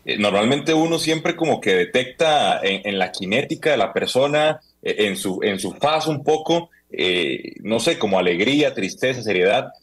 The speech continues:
Pero sí, usted sabe que, Yacine, yo siento que, eh, no es de solo de ayer, de hace rato, que, que Claudio Vivas lo veo así como tristón, como que,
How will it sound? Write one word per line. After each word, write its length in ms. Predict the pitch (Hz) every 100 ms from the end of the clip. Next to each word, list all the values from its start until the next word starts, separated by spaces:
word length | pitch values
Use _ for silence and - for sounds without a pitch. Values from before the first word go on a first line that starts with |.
| _ _
Pero 180 | - 123
sí, 240 | 120 185
usted 160 | - -
sabe 160 | 196 196
que, 80 |
Yacine, 320 | 180 175 190 139
yo 100 | 147
siento 300 | 185 180 190
que, 220 | 180 180 -
eh, 160 | 101 -
no 200 | 120 147
es 80 | 170
de 80 |
solo 220 | 180 180 185
de 80 |
ayer, 340 | 180 175 175 -
de 140 | 170
hace 200 | 139 165
rato, 520 | 175 185 160 - 82 -
que, 400 | 90 82 76 73
que 160 | 92 85
Claudio 280 | 110 123 151
Vivas 200 | 165 160
lo 100 | 151
veo 140 | 160
así 160 | 165 170
como 220 | 101 90
tristón, 520 | - 87 - 180 131
como 260 | - 87 87
que, 260 | 101 82